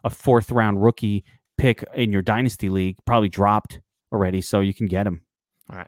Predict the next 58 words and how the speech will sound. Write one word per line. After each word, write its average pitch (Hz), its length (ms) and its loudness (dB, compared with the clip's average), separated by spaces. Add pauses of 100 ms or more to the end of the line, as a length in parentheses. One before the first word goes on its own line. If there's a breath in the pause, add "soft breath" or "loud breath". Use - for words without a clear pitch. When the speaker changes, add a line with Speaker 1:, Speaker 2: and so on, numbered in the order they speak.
Speaker 2:
So 113 340 -4
when 156 100 4
we 180 80 6
move 220 160 6
over 226 180 4
to 160 60 -12
tight 170 200 2
end, 139 260 2
this 180 180 -4
is 214 140 -2
an 185 100 2
interesting 160 400 0
conversation. 117 760 -6
So 110 360 -6 (400 loud breath)
Robert 180 420 0
Tonyan 170 440 4
ascends 139 480 2
to 135 80 -4
the 113 100 -6
top - 380 0
of 156 100 0
the 170 80 2
board. 113 560 -4 (100)
He 120 160 -2
obviously, 131 440 2
Speaker 1:
Big 120 100 2
time. 95 180 0
Speaker 2:
a-, 131 140 2 (320 loud breath)
it's - 160 0
just 208 180 -2
amazing 175 460 6
that 120 120 2
Aaron 147 280 4
Rodgers 127 420 4
for - 140 -6
years 113 560 -2 (160 soft breath)
just 120 200 -10
never 151 460 6
connected 135 460 -2
with 120 100 -4
a - 20 -10
tight 123 240 0
end. 101 140 -2
He's 101 120 -6
had 160 200 -2
great 135 320 0
tight 156 220 0
ends, 110 180 -2
athletic 147 460 -2
tight 147 180 0
ends 139 180 0
on 120 140 0
his 113 80 -4
Speaker 1:
Did - 60 4
he? - 20 6
Speaker 2:
roster. 131 280 4
He's 117 60 -2
had, 151 120 2